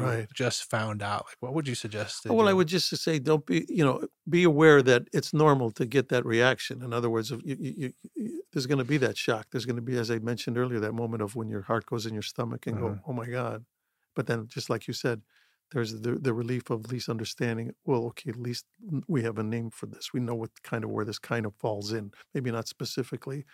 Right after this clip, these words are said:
Speaker 1: but at least we know that this is not something that just, you know, this, this is the only kid in the world this has happened to, and we have no
Speaker 2: Exactly.
Speaker 1: idea what this is. So, and, uh, and then I think beyond that,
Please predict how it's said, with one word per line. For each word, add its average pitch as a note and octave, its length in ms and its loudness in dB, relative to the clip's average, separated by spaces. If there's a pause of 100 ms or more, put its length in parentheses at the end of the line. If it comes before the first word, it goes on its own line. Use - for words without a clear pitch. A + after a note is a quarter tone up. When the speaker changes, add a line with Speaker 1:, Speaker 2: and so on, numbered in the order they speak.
(140)
Speaker 1:
but C#3+ 100 -6
at A#2+ 80 -2
least B2 180 -8
we C3 80 -4
know A#2+ 180 0
that A2 140 -4
this - 200 -8
is A#2 100 -6
not A2+ 240 -4 (320)
something A#2+ 400 -2
that G#2+ 140 -6
just, - 260 -10 (220)
you C#3 100 -4
know, G#2+ 180 -10 (160)
this, - 220 -6 (280)
this - 180 -2
is B2 80 -4
the B2+ 160 -2
only B2 200 2
kid B2 280 0
in A2+ 80 0
the A2+ 80 2
world G#2+ 260 2
this A2 140 -4
has A2+ 100 -2
happened A2 400 -2
to, A#2+ 160 0
and G#2+ 100 -2
we G#2+ 60 0
have G#2+ 140 2
no A2 160 2
Speaker 2:
Exactly. G#2 80 0
Speaker 1:
idea A2 200 0
what G2+ 180 -2
this G#2+ 200 -6
is. A2 260 -6 (220)
So, - 320 0
and, D#3 160 6
uh, D#3 180 2
and C#3 120 2
then E3 160 8
I C#3+ 100 4
think D3 300 -4
beyond C#3 420 2
that, C#3+ 240 2